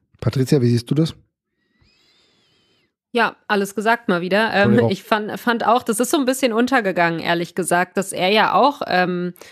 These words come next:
Speaker 2: sein Debüt, glaub ich, hatte, ne? Also Bundesliga. Äh, von daher finde ich's ganz gut, dass wir es jetzt auch nochmal angesprochen haben, weil der echt auch ein starkes Spiel gemacht hat. Und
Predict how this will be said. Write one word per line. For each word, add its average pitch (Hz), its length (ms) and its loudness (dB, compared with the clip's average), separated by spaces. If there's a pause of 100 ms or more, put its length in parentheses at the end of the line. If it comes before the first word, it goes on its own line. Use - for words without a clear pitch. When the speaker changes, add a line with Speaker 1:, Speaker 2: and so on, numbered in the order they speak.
(100)
Speaker 2:
sein 196 200 2
Debüt, 208 280 2
glaub 165 220 -2
ich, 180 120 -8
hatte, 196 220 -2
ne? 220 360 0
Also 190 300 0
Bundesliga. 208 760 -2 (460)
Äh, 208 300 2
von 202 240 0
daher 220 640 2 (640)
finde 285 280 2
ich's 269 160 0
ganz 220 240 0
gut, 247 180 0
dass 233 140 -2
wir 214 60 0
es 202 60 -2
jetzt 208 140 0
auch 196 120 0
nochmal 185 280 0
angesprochen 190 560 -2
haben, 185 300 0
weil 180 140 4
der 175 220 2
echt - 240 -4
auch 185 160 2
ein 208 80 0
starkes 175 380 -2
Spiel 175 200 -2
gemacht 165 360 -4
hat. 190 220 -2
Und 175 440 -4